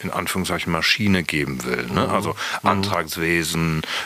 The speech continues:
Speaker 1: Knete, kriegen, organisieren, ne?
Speaker 2: Ja.
Speaker 1: Einen großen Haufen von
Speaker 2: Also du hättest auch ein Buch schreiben können einfach,
Speaker 1: Ja,
Speaker 2: meinst
Speaker 1: genau.
Speaker 2: du, ne? So für dich alleine,
Speaker 1: Ja, genau.
Speaker 2: ne?
Speaker 1: Mhm.
Speaker 2: Und
Speaker 1: Genau.
Speaker 2: Metapher und Religion.
Speaker 1: Ja,
Speaker 2: Stattdessen
Speaker 1: genau.
Speaker 2: hast du gesagt, ich hol mir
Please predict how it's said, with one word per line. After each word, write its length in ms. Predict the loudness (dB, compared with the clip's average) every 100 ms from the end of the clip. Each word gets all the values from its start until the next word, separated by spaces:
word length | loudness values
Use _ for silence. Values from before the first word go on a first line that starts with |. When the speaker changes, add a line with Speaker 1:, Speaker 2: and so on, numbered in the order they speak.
| -2
Speaker 1:
Knete, 840 | -2 2 2 2 2 2 2 2 -2
kriegen, 400 | -4 -2 -2 0
organisieren, 1120 | -2 -2 -4 -2 -2 0 2 2 0 -2 -4
ne? 240 | -4 -2 -2
Speaker 2:
Ja. 100 | -2 -2 -4 -2
Speaker 1:
Einen 100 | 0
großen 440 | 4 2 2 0
Haufen 800 | 0 0 0 0 2 2 0 -2 -6
von 200 | 0 2
Speaker 2:
Also 120 | 4
du 80 | 4
hättest 220 | 4 4
auch 120 | 4
ein 80 | 4
Buch 180 | 4 6
schreiben 280 | 4 4
können 180 | 2 0
einfach, 280 | 0 0 0 -2 0
Speaker 1:
Ja, 160 | 2 6
Speaker 2:
meinst 220 | 6 4
Speaker 1:
genau. 120 | 4 6
Speaker 2:
du, 40 |
ne? 40 | 6
So 140 | 6
für 140 | 6
dich 260 | 4 4 4
alleine, 320 | 6 6 6
Speaker 1:
Ja, 140 | 4 4
genau. 220 | 4 4
Speaker 2:
ne? 180 | 4 4
Speaker 1:
Mhm. 300 | 4 2 4
Speaker 2:
Und 300 | 6 6 4 2 -8 -8 -2
Speaker 1:
Genau. 300 | 0 0 0
Speaker 2:
Metapher 480 | 0 2 4 4
und 160 | 4 2
Religion. 500 | 2 6 8 8 8
Speaker 1:
Ja, 120 | 6
Speaker 2:
Stattdessen 300 | 6 4 4
Speaker 1:
genau. 100 | 4
Speaker 2:
hast 80 | 4
du 40 |
gesagt, 240 | 4 4 2
ich 140 | -2 -4 2
hol 80 | 4
mir 340 | 6 6 4